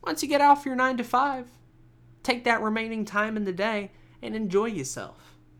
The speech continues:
all right? Take a little bit of you time. And I don't mean, like, you know, T V or whatever. I mean, I guess. <laughs> That's fine. I mean, like, go get yourself something nice to eat.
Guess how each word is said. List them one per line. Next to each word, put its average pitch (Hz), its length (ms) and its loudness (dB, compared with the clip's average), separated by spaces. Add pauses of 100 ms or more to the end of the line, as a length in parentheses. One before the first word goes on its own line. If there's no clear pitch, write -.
(300)
all 135 60 -4
right? 151 280 -4 (520)
Take 208 180 -4
a 233 40 0
little 226 200 4
bit 220 160 0
of 220 60 -4
you 214 160 -6
time. 214 320 -10 (1400)
And 139 120 -4
I 151 40 4
don't 180 180 2
mean, 185 180 0
like, 156 420 -4 (760)
you 143 80 -8
know, 123 220 -6 (160)
T 165 160 -4
V 151 180 0
or 151 80 0
whatever. 117 400 -10 (240)
I - 80 -16
mean, 139 160 -6
I 123 60 -6
guess. 127 480 -10 (580)
<laughs> - 580 -20
That's 143 200 -4
fine. 110 320 -10 (1200)
I - 40 -14
mean, 202 180 -2
like, 208 320 -2 (560)
go 202 120 -4
get 240 240 -4
yourself 220 240 -2
something 233 240 -4
nice 233 280 -8
to - 100 -10
eat. 233 280 -10